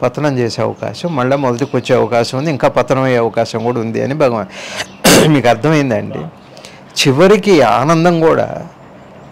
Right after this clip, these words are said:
అలవాట్లో భాగమైనప్పుడు <clears throat> దాన్ని ఎంజాయ్ చేస్తున్నామంటే మనసు ఉందండి. ఎంజాయ్ చే-, దేన్ని మీరు <clears throat> అనుభవించాలన్నా మనసు కావాలి. మనసుకు అతీతమైంది నీ అనుభవంలోకి వచ్చినప్పుడు మాత్రమే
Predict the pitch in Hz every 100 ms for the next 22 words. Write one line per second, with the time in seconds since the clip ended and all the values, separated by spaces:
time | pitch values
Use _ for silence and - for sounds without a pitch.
0 | - - - - 107 120 147 151 151 151
1 | 120 110 117 113 113 107 101 120 139 165
2 | 175 - - - - - - 165 - 151
3 | 151 139 123 143 196 208 190 165 196 180
4 | 175 190 165 139 147 120 110 - 127 147
5 | 196 185 170 135 131 160 202 208 190 165
6 | 135 135 - - - - - 523 - -
7 | - - - 170 147 160 160 135 143 127
8 | 147 123 120 - 107 98 98 64 - -
9 | - - - - - - - - - -
10 | - - - - - 135 117 151 - 190
11 | 170 190 185 190 175 165 156 147 135 135
12 | 135 151 147 139 131 127 139 135 131 127
13 | 120 117 127 135 196 190